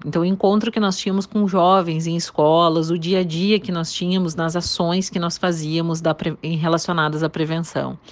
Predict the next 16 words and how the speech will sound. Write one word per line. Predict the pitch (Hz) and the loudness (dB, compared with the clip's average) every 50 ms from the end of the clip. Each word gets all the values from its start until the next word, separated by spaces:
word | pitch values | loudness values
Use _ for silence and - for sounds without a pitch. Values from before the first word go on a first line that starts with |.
| - - - - - - - - - | -20 -20 -20 -20 -20 -20 -20 -16 -6
A | - 180 | -2 0
gente | 185 214 202 - | 2 2 2 2
começa | - 220 214 214 214 214 202 | 0 2 2 2 2 0 0
a | |
perceber | 190 - 208 196 - 214 190 185 185 185 | 0 0 -2 0 -2 -2 0 2 2 2
um | 190 196 | 2 0
distanciamento, | 190 - - - 190 185 - 202 180 180 180 180 180 185 196 190 190 185 | -2 -2 -4 -4 -4 -2 -2 -2 -2 0 0 0 0 0 0 0 -2 -2
muitas | 175 165 - 170 165 165 | -4 -2 -2 -2 -2 0
vezes, | 165 165 160 165 165 | 0 -2 -2 -2 -4
das | 160 170 160 - | -4 -4 -4 -4
famílias, | - - 160 156 156 160 165 175 165 160 165 160 165 - - - - - - - - - | -4 -4 -2 -2 -2 0 0 0 0 0 0 -2 -2 -6 -14 -20 -20 -20 -20 -20 -14 -6
a | - 165 | -4 -2
gente | 175 180 175 - | -2 -2 -2 -4
começa | - - 190 185 180 170 170 180 - - | -4 -2 -2 0 2 2 0 0 -2 -4
a | 190 | -2
perceber | - 185 180 180 - 190 175 170 170 165 165 165 165 | -2 -2 -2 0 -2 -4 0 2 2 4 4 2 0